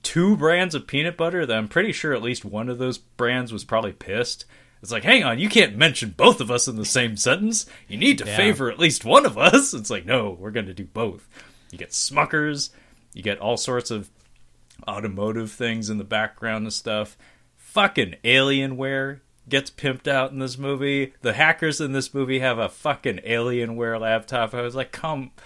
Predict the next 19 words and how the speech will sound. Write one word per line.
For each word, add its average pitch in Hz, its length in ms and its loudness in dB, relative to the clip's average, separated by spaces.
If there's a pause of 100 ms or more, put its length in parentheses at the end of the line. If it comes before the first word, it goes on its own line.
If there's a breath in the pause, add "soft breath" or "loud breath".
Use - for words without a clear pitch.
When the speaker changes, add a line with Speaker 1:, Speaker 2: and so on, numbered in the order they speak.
(300 loud breath)
Speaker 1:
come 226 320 6
the 123 100 2
fuck - 500 0
on." 110 480 2
And 113 220 -2
one 147 160 0
of 151 100 2
the 135 80 0
most 135 380 -2
plot - 360 0
critical 120 460 -6
items 110 380 -4
in 107 80 -6
the 98 60 -8
movie 107 360 -6
is 95 100 -8
a 80 60 -12
fucking - 400 -8
iPad. 104 760 -4